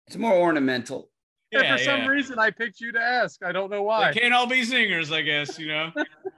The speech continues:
Speaker 2: So, Coach, does it, let's see what I have to say next, right? I'm reading this for the first time in a week. Coach, does The Undertaker not have any other friends to help him out? Why is he, uh, in there by himself?
Speaker 1: Well, when you represent death, who the hell wants to be around you? You know,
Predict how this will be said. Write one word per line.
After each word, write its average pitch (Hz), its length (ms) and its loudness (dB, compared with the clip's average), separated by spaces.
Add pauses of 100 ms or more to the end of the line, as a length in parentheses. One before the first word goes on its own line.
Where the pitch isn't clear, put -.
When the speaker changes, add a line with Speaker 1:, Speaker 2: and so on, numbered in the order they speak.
(600)
Speaker 2:
So, 247 140 -2
Coach, 254 440 0
does 208 200 -4
it, 196 80 -18
let's 214 160 -4
see 269 80 -4
what 254 140 2
I 247 120 6
have 240 140 4
to 220 100 -20
say 226 220 -2
next, 220 320 -2
right? 208 260 -4
I'm 208 120 -6
reading 233 160 -6
this 247 180 -6
for 233 80 -14
the - 140 -18
first 233 240 -6
time 233 240 0
in 208 80 -6
a 202 40 -6
week. 226 220 -10 (340)
Coach, 262 280 4
does 226 120 -2
The 220 120 -2
Undertaker 269 500 -2
not 220 240 -4
have 214 220 0
any 214 160 -6
other 208 160 -6
friends 220 280 -6
to 254 140 -2
help 233 240 -8
him 233 140 -6
out? 247 240 -4
Why 233 160 0
is 254 100 -6
he, 269 140 -6
uh, 240 100 -2
in 226 140 -8
there 240 100 -4
by 240 140 0
himself? 247 420 -6 (1120)
Speaker 1:
Well, 113 140 -6
when 135 180 -2
you 131 140 0
represent 139 600 -2
death, 143 340 0
who 139 120 -8
the 131 100 -6
hell 131 220 0
wants 127 280 -6
to 117 40 -14
be 120 180 -4
around 120 440 0
you? 85 140 -18 (480)
You 104 160 -6
know, 98 360 -4